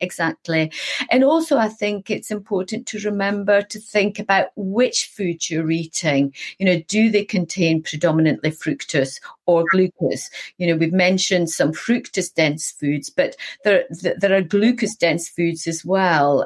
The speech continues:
and, and you would want to try and avoid those. Um, and, and th-, these ones that I'm thinking of here that are more,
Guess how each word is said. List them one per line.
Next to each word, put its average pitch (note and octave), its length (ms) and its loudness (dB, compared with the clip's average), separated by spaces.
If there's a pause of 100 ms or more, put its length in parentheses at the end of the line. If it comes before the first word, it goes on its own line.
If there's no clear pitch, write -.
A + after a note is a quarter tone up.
and, D#3+ 240 0
and E3+ 220 0
you E3+ 80 -6
would E3 160 -4
want F3+ 220 -2
to C#3 80 -12
try E3 240 -2
and D#3+ 140 2
avoid F3 520 2 (140)
those. C#3 440 2 (360)
Um, D#3+ 680 2 (460)
and, E3+ 220 2
and F3+ 220 2
th-, - 140 -2 (180)
these G#3 400 0
ones D#3 460 0
that D3+ 220 0
I'm D#3+ 140 2
thinking E3+ 440 -2
of D#3+ 160 0
here E3 260 0
that D3+ 200 -2
are D#3+ 60 2
more, E3 560 2